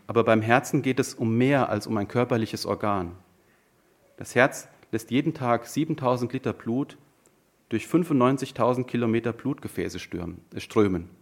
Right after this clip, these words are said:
habe ich gelesen. Siebentausend Liter Bu-, Blut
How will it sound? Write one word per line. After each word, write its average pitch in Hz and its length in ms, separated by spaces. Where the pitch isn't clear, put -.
habe 90 140
ich - 120
gelesen. 87 420
Siebentausend 123 580
Liter 113 180
Bu-, 117 220
Blut 127 480